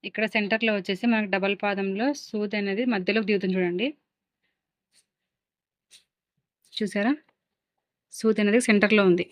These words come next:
అటువైపు, ఇటువైపు రెండు ఈక్వల్‌గా ఉంది. అప్పుడు మనకి పైపింగ్ వేయడానికి రాదు. ఇప్పుడు మనం కటింగ్ ప్లేట్ సహాయంతో ఇక్కడ ఇది ఉంది కదండి పెడలు.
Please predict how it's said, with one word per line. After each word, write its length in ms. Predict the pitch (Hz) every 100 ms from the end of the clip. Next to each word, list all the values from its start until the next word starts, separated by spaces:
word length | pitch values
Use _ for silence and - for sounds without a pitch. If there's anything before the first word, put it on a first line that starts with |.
| -
అటువైపు, 400 | 208 208 202 208
ఇటువైపు 500 | 226 202 196 190 233 311 -
రెండు 220 | 208 208
ఈక్వల్‌గా 460 | 233 208 208 208 196
ఉంది. 260 | 180 175 180 _ - - _ 220
అప్పుడు 200 | 214 220
మనకి 280 | 220 214
పైపింగ్ 360 | 254 214 208 214
వేయడానికి 380 | 202 196 202 220
రాదు. 360 | 202 190 190 233 349 _ _ - _ _ _ _ _ _ _ _ _ _ _ _ _ _ _ _ _ _ _ _ _ _
ఇప్పుడు 260 | _ - 220
మనం 200 | 208 202
కటింగ్ 280 | 196 208 208
ప్లేట్ 160 | 220 214
సహాయంతో 580 | 202 196 196 196 185 254 349 - _ 214
ఇక్కడ 200 | 208 202
ఇది 180 | 202 202
ఉంది 160 | 196 214
కదండి 240 | 202 208
పెడలు. 320 | 208 190 196